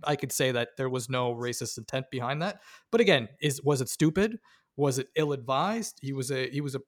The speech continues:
prominent member of a powerful political party in Canada. Um, or, you know, back before he was actually a,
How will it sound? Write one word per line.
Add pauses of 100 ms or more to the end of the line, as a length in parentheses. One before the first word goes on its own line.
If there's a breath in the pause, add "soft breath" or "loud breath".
prominent (300)
member
of
a
powerful
political
party
in
Canada. (400 soft breath)
Um, (400)
or,
you
know,
back
before
he
was
actually
a,